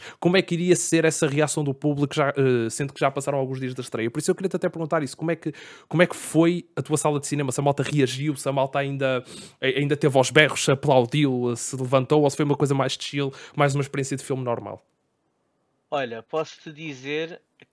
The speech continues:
Speaker 2: que, apesar de, ou, ou seja, a tua experiência de ambiente foi completamente diferente da minha.
Speaker 1: Ok.
Speaker 2: Porque na estreia, tu foste ver a estreia e foste ver à noite.
Speaker 1: Sim,
Speaker 2: Portanto,
Speaker 1: eu fui ver exatamente, eu fui ver
Speaker 2: o
Speaker 1: às
Speaker 2: pu-,
Speaker 1: nove e meia.
Speaker 2: o público era mais da nossa idade,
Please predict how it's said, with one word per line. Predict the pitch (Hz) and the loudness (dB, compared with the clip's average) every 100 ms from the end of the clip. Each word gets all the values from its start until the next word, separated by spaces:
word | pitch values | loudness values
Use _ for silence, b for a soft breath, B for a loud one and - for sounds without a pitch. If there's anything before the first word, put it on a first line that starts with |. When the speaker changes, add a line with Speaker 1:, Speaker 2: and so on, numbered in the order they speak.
| _ | _
Speaker 2:
que, | 156 143 135 | -10 -10 -10
apesar | 139 135 139 127 170 | -10 -12 -10 -4 -4
de, | 180 _ - 143 | -4 _ -20 -10
ou, | 151 147 | -8 -6
ou | 139 | -8
seja, | 104 107 104 b b b | -12 -16 -20 b b b
a | 135 | -14
tua | - 220 | -8 -6
experiência | 226 - 175 175 160 147 - 143 | -6 -8 -8 -6 -6 -8 -10 -10
de | 123 120 131 | -10 -12 -10
ambiente | 127 120 120 135 | -10 -10 -8 -8
foi | - | -8
completamente | - 143 151 139 135 131 | -10 -8 -6 -6 -10 -12
diferente | 131 - 127 - | -14 -14 -14 -12
da | 127 | -12
minha. | 110 104 - | -14 -14 -4
Speaker 1:
Ok. | 110 104 95 _ _ - | -2 -2 -6 _ _ -18
Speaker 2:
Porque | 120 - 127 | -16 -14 -12
na | 123 | -10
estreia, | - - 147 143 131 110 b b | -10 -6 -4 -2 -2 -8 b b
tu | - | -20
foste | - 190 190 - | -6 -4 -4 -4
ver | 180 | -4
a | 156 | -4
estreia | - 175 190 | -4 -2 -2
e | 202 | -4
foste | 214 190 | -8 -8
ver | 180 185 | -4 -4
à | 190 | -2
noite. | 156 123 - - _ | -4 -8 -14 -20 _
Speaker 1:
Sim, | - 165 | 0 4
Speaker 2:
Portanto, | 143 | 6
Speaker 1:
eu | 135 | 6
fui | 156 | 6
ver | 139 147 | 6 6
exatamente, | 135 135 147 123 113 | 6 4 2 0 -2
eu | |
fui | - | -4
ver | 131 127 | 0 2
Speaker 2:
o | |
Speaker 1:
às | 123 117 | 2 2
Speaker 2:
pu-, | 120 | 2
Speaker 1:
nove | 127 | 2
e | 120 | 2
meia. | 117 - | 2 0
Speaker 2:
o | |
público | 180 156 - | 0 -4 -2
era | 165 | 0
mais | 165 170 147 | 0 -2 -2
da | 160 | -4
nossa | 151 - 170 | -6 -10 -10
idade, | 160 233 | -2 -2